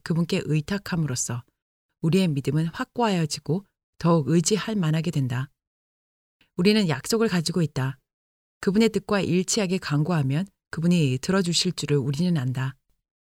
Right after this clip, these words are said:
우리의 간구는 명령하는 형태를 취할 것이 아니라 그분께 우리가 바라는 것들을 그분이 행사하시도록 간청하는 형태를 취해야 한다. 교회가 연합할 때 교인들은 힘과 능력을 가지게 될 것이다.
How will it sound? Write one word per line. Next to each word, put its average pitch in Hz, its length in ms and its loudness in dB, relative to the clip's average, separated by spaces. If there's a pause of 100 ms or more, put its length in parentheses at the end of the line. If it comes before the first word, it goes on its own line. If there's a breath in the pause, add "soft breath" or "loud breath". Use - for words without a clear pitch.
(420)
우리의 214 280 6
간구는 165 640 0
명령하는 175 560 2
형태를 214 420 -4
취할 220 220 -4
것이 185 280 0
아니라 127 340 -4 (540)
그분께 170 320 0
우리가 165 320 2
바라는 170 440 0
것들을 151 440 0 (300)
그분이 175 320 0
행사하시도록 180 880 -2
간청하는 190 560 -2
형태를 151 380 -2
취해야 202 300 -2
한다. 127 360 -4 (1040)
교회가 220 380 8
연합할 180 480 2
때 127 320 -6 (400)
교인들은 165 560 2
힘과 240 400 0
능력을 165 420 0
가지게 175 340 -2
될 156 120 0
것이다. 127 480 -6